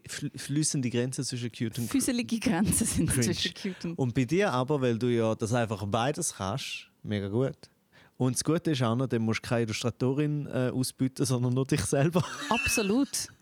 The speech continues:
Speaker 2: Das behaltet einfach die Ausbeutung in einem
Speaker 1: Ja.
Speaker 2: sehr überschaubaren Rahmen.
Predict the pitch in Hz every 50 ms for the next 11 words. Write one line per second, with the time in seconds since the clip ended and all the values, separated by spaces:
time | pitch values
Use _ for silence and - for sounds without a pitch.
0 | - - - - _ _ - 208 196 - - - 190 202 214 233 - 220 202 190
1 | 196 - - - 214 233 - - - 226 208 185 - 196 - 185 180 175 180 -
2 | - - 196 185 190 196 208 - - 202 - 185 - 202 185 180 196 190 190 185
3 | 180 170 170 160 151 156 170 196 208 185 170